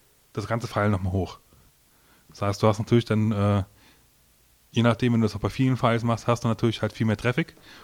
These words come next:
und zahlst halt bei Am-, Amazon für den Traffic halt mehr. Bei diesem Block-Level-Service ist es halt so, dass du halt nur den veränderten Teil, das Delta halt hochlädst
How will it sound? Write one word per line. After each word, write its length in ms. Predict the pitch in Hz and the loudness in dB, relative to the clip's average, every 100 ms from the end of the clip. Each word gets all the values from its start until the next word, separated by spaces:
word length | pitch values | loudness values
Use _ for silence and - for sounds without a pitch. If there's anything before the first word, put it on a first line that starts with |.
| - | -14
und 160 | - 107 | -10 -4
zahlst 300 | 117 117 - | 0 0 2
halt 160 | 117 | -2
bei 100 | - | 0
Am-, 160 | 104 107 | -2 -2
Amazon 420 | 110 107 104 123 | 0 0 0 -4
für 120 | - | -4
den 60 | 107 | -4
Traffic 280 | 110 104 98 | -4 -6 -6
halt 140 | 85 | -8
mehr. 180 | 87 85 - _ _ _ - - - - - _ _ - | -10 -12 -18 _ _ _ -20 -20 -20 -20 -20 _ _ -8
Bei 160 | 107 101 | -2 -2
diesem 160 | 101 | -2
Block-Level-Service 680 | 101 143 - 160 151 151 139 | -2 -2 0 -2 -2 0 0
ist 40 | 135 | -2
es 40 | |
halt 120 | 127 | -4
so, 80 | 131 | -4
dass 160 | 123 104 | -4 -4
du 60 | |
halt 100 | 110 | -4
nur 140 | 110 127 | -2 0
den 140 | 117 | 0
veränderten 420 | 101 - 110 107 | -2 -2 -2 -2
Teil, 180 | 98 92 | -6 -6
das 120 | 92 | -6
Delta 320 | - 104 107 90 | -2 0 0 -2
halt 120 | 85 | -4
hochlädst 460 | 95 - - - | -6 -4 -6 -8